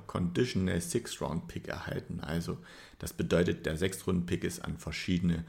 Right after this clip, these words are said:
Sachen gebunden. Ich kann mir vorstellen, das hat einfach auch mit Leistung zu tun, die dann Mims wirklich brim-, bringt. Mims hatte letzte Saison in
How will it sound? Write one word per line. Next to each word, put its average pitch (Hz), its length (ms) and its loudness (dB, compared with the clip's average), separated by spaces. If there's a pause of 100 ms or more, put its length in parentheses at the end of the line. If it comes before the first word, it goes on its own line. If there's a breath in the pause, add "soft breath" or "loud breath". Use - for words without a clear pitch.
(540 loud breath)
Sachen 104 440 4
gebunden. 123 800 4 (320 loud breath)
Ich - 160 -10
kann 95 180 6
mir 87 120 4
vorstellen, 90 720 4
das 87 160 -2
hat - 160 -2
einfach - 360 -6
auch - 200 -4
mit - 240 -6 (120)
Leistung 87 720 2 (120)
zu - 100 -4
tun, 87 260 0
die 87 100 0
dann 87 220 4
Mims 80 340 -2
wirklich - 480 -6
brim-, 87 340 4 (160)
bringt. 87 380 2 (1800 loud breath)
Mims 117 360 6
hatte 104 180 8
letzte 98 360 4
Saison 95 760 2
in 82 520 4